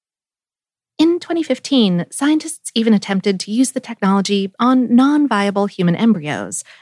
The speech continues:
but in only a few cases did crispr make the right cuts to the D N A. But this begs the question, do we even want to use it on embryos? Should we be allowed to? Who will regulate the use of crispr?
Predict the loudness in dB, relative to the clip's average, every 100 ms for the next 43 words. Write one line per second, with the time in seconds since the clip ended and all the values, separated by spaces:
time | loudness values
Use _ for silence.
0 | _ -2 -2 -4 _ 2 2 4 2 2
1 | 0 -2 -4 -2 -4 -2 -4 -4 -8 -6
2 | -6 -2 0 0 0 0 -2 0 -2 -4
3 | -6 -6 -4 -10 -6 0 2 4 2 0
4 | -6 -20 _ _ _ _ _ _ _ _
5 | _ _ -2 0 0 -2 -18 _ -6 -2
6 | -2 -2 -2 -2 -8 -4 -2 -2 -4 -6
7 | -6 -16 _ _ -2 0 2 0 -4 -2
8 | 0 2 2 2 2 0 -6 -6 -2 0
9 | 0 0 2 2 -2 -6 -10 -12 -12 -14
10 | _ -8 -2 0 0 -2 0 0 2 0
11 | -2 -4 -6 -12 -14 _ _ _ _ -12
12 | 2 4 4 2 2 -2 0 -2 -4 -8
13 | -6 0 0 -2 -12 -10 -10 -10 -16 _